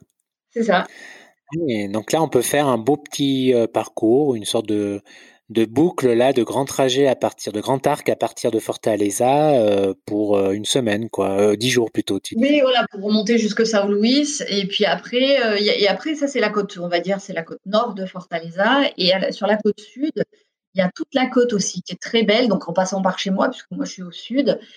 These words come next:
Speaker 1: et pour descendre
Speaker 2: Ouais.
Speaker 1: jusqu'à Pipa, qui est aussi un village un peu bohème, un peu sympa, euh, à la mode aussi. Et là, la côte est encore plus sauvage. Et là, à le faire en quatre-quatre, alors là, il faut un chauffeur, hein, parce que, euh,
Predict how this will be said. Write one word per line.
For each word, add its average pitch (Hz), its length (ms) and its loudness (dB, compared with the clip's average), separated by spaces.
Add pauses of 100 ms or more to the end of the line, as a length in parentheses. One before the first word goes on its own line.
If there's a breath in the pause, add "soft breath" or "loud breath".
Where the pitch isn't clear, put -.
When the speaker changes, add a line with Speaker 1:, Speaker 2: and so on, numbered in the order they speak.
(180 loud breath)
Speaker 1:
et 220 220 2
pour 190 140 0
descendre 220 280 0
Speaker 2:
Ouais. 214 60 0
Speaker 1:
jusqu'à 190 260 -2
Pipa, 202 460 0
qui - 220 -8
est 175 40 -6
aussi 175 240 -10
un 190 140 0
village 185 420 0
un 180 140 0
peu 185 100 -10
bohème, 185 580 2
un 175 120 -4
peu 185 140 -14
sympa, 185 680 -2
euh, - 640 -12
à 175 120 -2
la 175 120 2
mode 180 260 -4
aussi. 240 460 -4 (540 loud breath)
Et 190 140 4
là, 202 180 4
la 190 120 4
côte 240 260 0
est 196 80 2
encore 180 300 -2
plus 277 160 -6
sauvage. 220 600 2
Et 185 200 -2
là, 196 200 2
à 196 200 0
le 180 80 -2
faire 202 340 0
en 180 300 0
quatre-quatre, 208 480 0
alors 170 160 4
là, 196 80 4
il 190 80 -6
faut 180 140 -2
un 180 60 2
chauffeur, 190 400 -2
hein, 180 120 2
parce 165 160 -10
que, - 100 -20
euh, 165 580 -8